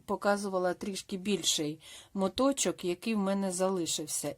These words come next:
І ще залишились ниточки. Ну, можливо, кудись, е, є плани, але трішки про них уже пізніше.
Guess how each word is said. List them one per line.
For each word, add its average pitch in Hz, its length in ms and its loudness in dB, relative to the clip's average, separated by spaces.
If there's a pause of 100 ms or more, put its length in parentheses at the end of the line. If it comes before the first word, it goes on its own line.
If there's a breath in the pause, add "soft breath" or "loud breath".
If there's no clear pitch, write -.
(100)
І 262 220 6
ще - 480 2
залишились 156 1000 -4 (420 loud breath)
ниточки. 240 720 2
Ну, 202 220 0
можливо, 214 500 2
кудись, 208 640 -2
е, 185 300 -2 (500)
є 190 320 2
плани, 208 600 2 (420 loud breath)
але 214 520 0
трішки 226 460 -4
про 180 240 -4
них 202 280 -4
уже 190 240 -4
пізніше. 175 760 -4